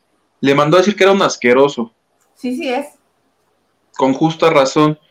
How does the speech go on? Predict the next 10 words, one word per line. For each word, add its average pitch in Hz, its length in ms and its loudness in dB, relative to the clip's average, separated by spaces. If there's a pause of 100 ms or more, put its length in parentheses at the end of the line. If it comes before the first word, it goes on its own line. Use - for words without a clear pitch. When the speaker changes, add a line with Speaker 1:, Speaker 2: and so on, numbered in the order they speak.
(640)
Speaker 1:
dice 143 240 -6
que 151 120 -2
se 131 120 0
pasó 127 300 0
de 151 80 4
lanza. 156 240 0
"Yo 147 220 -2
tengo 175 400 -4 (240)
siete 151 480 -2
nietas", 156 720 -6